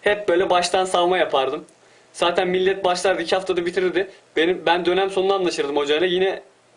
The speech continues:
yetişmezdi yani yapamazdım. Ama hocaların yaptığı da saçma. Hadi bakalım bugün keseceğiz hadi. Kıl testereyle keseceğiz. E hocam yarın ne yapacağız?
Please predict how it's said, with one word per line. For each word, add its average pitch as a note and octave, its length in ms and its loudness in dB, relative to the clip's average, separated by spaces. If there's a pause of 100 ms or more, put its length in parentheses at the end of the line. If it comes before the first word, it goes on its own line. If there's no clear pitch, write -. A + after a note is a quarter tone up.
(120)
yetişmezdi D#3 600 0
yani C#3 220 0
yapamazdım. C#3+ 540 0 (1400)
Ama G#3 160 2
hocaların G3+ 380 2
yaptığı G#3 340 0
da E3+ 80 2
saçma. B2 360 -4 (600)
Hadi G#3 240 4
bakalım F3+ 320 2
bugün F#3 380 -2
keseceğiz F3+ 480 0
hadi. E3 220 0 (600)
Kıl G#3+ 140 2
testereyle E3+ 540 2
keseceğiz. E3+ 520 -2 (760)
E F#3+ 80 2
hocam G3+ 340 2
yarın G#3 340 4
ne F#3 40 4
yapacağız? F3+ 480 0